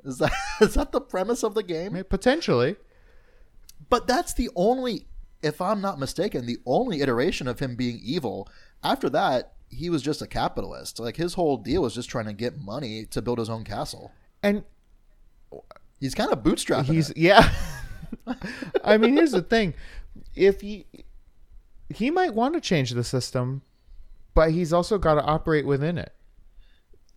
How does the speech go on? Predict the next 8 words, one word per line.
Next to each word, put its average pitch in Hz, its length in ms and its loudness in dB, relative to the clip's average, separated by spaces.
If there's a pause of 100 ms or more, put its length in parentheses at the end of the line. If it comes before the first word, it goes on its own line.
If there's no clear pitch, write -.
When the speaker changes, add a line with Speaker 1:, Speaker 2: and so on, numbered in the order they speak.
(120)
Speaker 1:
Oh, 127 240 0
man. 113 280 -4
Yeah, 117 160 -2
you're 110 180 -4
so 113 200 -4
right. 107 340 -4 (840)
I 143 80 -6
mean, 156 360 -6